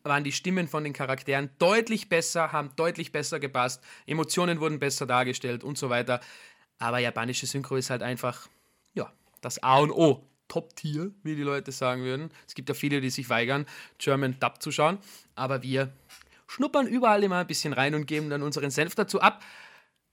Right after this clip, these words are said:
Für mich war das eine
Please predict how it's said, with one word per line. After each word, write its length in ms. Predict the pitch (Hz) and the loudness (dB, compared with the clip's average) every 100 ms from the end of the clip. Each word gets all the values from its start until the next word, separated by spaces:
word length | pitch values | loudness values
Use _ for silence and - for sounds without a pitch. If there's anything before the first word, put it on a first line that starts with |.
| _ | _
Für 160 | - 202 | 4 6
mich 560 | 240 349 - - - _ _ _ _ _ _ _ - | 6 4 0 -10 -14 _ _ _ _ _ _ _ 2
war 160 | 151 156 | 2 6
das 520 | 160 214 - - - _ _ _ | 6 6 4 -4 -6 _ _ _
eine 440 | 151 170 190 185 | 2 4 4 2